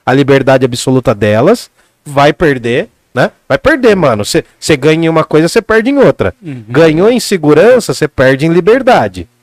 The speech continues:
Speaker 1: Aí você transfere esse poder pra guardar a sua segurança pro Estado. Então começa a surgir as primeiras leis, os primeiros direitos,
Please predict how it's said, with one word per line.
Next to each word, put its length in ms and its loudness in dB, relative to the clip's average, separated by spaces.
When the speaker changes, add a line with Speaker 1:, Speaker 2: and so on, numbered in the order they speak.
Speaker 1:
Aí 140 2
você 240 0
transfere 640 0
esse 160 -6
poder 400 0
pra 140 -2
guardar 640 0
a 20 0
sua 200 -6
segurança 680 -4
pro 120 -4
Estado. 560 -2
Então 200 -2
começa 420 0
a 20 -2
surgir 360 0
as 80 -2
primeiras 440 0
leis, 480 2
os 100 -12
primeiros 380 -6
direitos, 480 -4